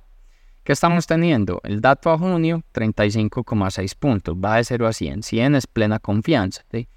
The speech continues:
Cero puntos es una total desconfianza. Treinta y cinco coma seis puntos explicado por algo de temor hacia las nuevas reformas, los ajustes que se están dando en los precios de los combustibles,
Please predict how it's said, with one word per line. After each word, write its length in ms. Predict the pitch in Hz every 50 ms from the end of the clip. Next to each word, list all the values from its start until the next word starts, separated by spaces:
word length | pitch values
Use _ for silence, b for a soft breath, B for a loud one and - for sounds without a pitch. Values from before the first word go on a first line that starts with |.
| - _
Cero 280 | _ - - 107 113 123
puntos 440 | - - 139 123 113 - - 113 101
es 100 | 90 85
una 200 | 90 92 95 98
total 480 | - - 98 92 - - 95 90 92 - - _ _ - -
desconfianza. 760 | - 120 117 - - 123 113 117 120 170 131 92 90 - - - - _ - - - - - _ _ - _ _
Treinta 320 | _ - 135 135 135 - 156
y 60 | 156
cinco 300 | 151 165 175 - 220 202
coma 260 | 185 175 170 165 160
seis 160 | 151 165 175
puntos 640 | - _ - 208 214 202 - - 208 208 190 - - -
explicado 680 | - 127 - - - 135 131 - - 147 151 151 151
por 360 | 147 - - 135 98 82 - _ _ _ _ _ _ _ _
algo 220 | - - 107 110 120
de 60 | 123
temor 320 | - - 120 117 117 123
hacia 240 | 131 135 135 139 127
las 160 | 123 120 120
nuevas 280 | 120 123 123 127 135 139
reformas, 800 | 131 131 120 - 180 190 202 185 180 175 175 180 175 165 - - - _ _ - _ _ _ - - - 98
los 180 | 101 107 104
ajustes 520 | 104 101 98 104 117 120 110 - 135 123 -
que 120 | - 120
se 80 | 113 113
están 240 | 107 - 120 117 117
dando 220 | 120 120 120 120
en 60 | 120
los 140 | 117 110 -
precios 280 | - 117 117 117 117 117
de 80 | 120
los 160 | 117 110 -
combustibles, 1000 | - - 117 113 110 117 113 - - 180 185 175 165 156 147 143 139 127 - -